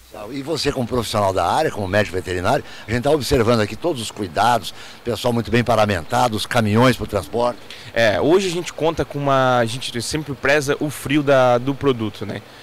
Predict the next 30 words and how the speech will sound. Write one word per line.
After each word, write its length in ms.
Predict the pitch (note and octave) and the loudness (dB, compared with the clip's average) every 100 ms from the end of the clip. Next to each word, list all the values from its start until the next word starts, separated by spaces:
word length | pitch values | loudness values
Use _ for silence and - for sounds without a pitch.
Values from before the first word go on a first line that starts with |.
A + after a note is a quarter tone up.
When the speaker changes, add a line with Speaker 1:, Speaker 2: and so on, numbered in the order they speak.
| - | -10
Speaker 2:
Então, 140 | - D3 | -6 -6
por 260 | - G3 | -2 -4
quê? 300 | - C#3 G#2 - - - - | 0 2 0 -4 -18 -20 -8
Pra 140 | - G#3 | -2 0
gente, 240 | F#3+ F#3 - | -2 -8 -14
desde 640 | B2+ B2+ G#3+ G#3+ E3 F3+ F3+ | -6 2 2 2 -2 -4 -4
do 240 | C#3+ D3 | 0 2
animal 340 | D#3+ D#3 D#3 E3+ | 4 4 6 6
abatido, 640 | D3+ B2 - D#3 C#3 C3+ - | 6 2 2 -4 -4 -6 -4
ele 260 | C3 A#2+ | -2 0
entra 220 | B2+ C#3+ | 0 -2
pro 180 | C3 C#3+ | -6 -8
frio 180 | - D3 | -4 -4
pra 120 | C#3+ | -4
gente 180 | C3 C#3 | -8 -4
ter 140 | - | -2
uma, 200 | D3+ D#3+ | 2 4
essa, 240 | C#3 C#3 D3 | 2 2 -2
esse 200 | C#3 - | -4 -4
produto 220 | D3+ D3 | -2 -2
de 60 | - | 0
qualidade. 560 | D#3 D3 A#2 G#2 G2+ - - - - | 0 4 2 2 -2 -14 -20 -20 -4
A 100 | D#3+ | -4
gente 360 | D3+ D3+ D#3 A#2+ - - - | -4 -4 -6 -6 -16 -20 -8
leva 360 | B2 C3 C3 C3 | 0 2 2 2
pra, 160 | C3+ | 0
pros 260 | B2 E3 F#3 | 0 -2 0
caminhões 360 | F3+ D3 D3+ - | 2 2 -2 -4
frigoríficos, 800 | - C#3+ C#3 A#2+ D#3 - D3 B2 | -4 0 2 2 -2 -4 -4 -2
né? 180 | A#2+ | -2